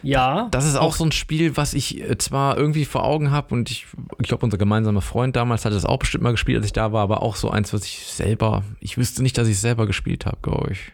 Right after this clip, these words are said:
Speaker 2: Kann mich nicht dran erinnern.
Speaker 1: Ja, es gab's auch auf, äh, Super Nintendo.
Speaker 2: Es gab's auch auf Super Nintendo, richtig, hast du recht, ja, ja, ja.
Speaker 1: Deswegen hätte ich jetzt
Speaker 2: Uh.
Speaker 1: fast gedacht, dass du das
Speaker 2: Nee.
Speaker 1: auch hattest.
Speaker 2: Nee, nee, nee, nee.
Speaker 1: Okay, hattest du nicht. Ja, also vorne drauf ist ein, äh, Cyborg.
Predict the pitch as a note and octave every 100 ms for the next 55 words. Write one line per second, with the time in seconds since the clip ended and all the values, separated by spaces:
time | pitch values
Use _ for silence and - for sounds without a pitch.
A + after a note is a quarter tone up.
0 | _ - C3 C3 C3 B2 A#2+ F#2+ F2 -
1 | C3 - - D#3 C#3+ F3+ E3+ F3 - D#3+
2 | D3+ D3+ D#3 D#3 D3 F#3+ D#3 G#2 A#2 A#2
3 | C3 - _ _ _ _ - - - -
4 | A2+ G2+ C#3+ A2 F2+ F#2 F#2 A2+ - F#2
5 | - - G2+ - A2 A2 G#2+ G#2+ F2+ -
6 | _ _ _ - C3 A2 A2 D#3+ F#3+ E3
7 | F3 G3+ - G3+ G3 - E3+ - D3+ C3+
8 | - - F#3 E3+ F#3+ F#3 - B2 - A#2+
9 | B2 C#3 - - C3+ - - - D#3+ D#3+
10 | G#3+ B2 B2 D#3+ D#3 F#3+ C3+ - F3+ F3+
11 | D3+ C#3 E3 - F3+ G#3+ E3+ D3 F3 G3+
12 | F#3 D#3 D#3 D#3 C#3 C#3 - F3 D#3+ C3
13 | C4